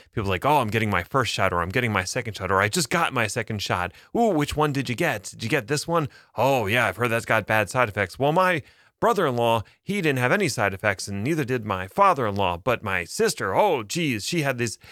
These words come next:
And it's, it's all about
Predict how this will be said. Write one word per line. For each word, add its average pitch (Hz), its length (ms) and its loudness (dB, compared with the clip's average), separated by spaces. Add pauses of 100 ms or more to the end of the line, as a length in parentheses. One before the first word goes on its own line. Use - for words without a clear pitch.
(220)
And 147 140 0
it's, - 220 -6 (420)
it's - 160 0 (140)
all 151 440 4
about 107 440 2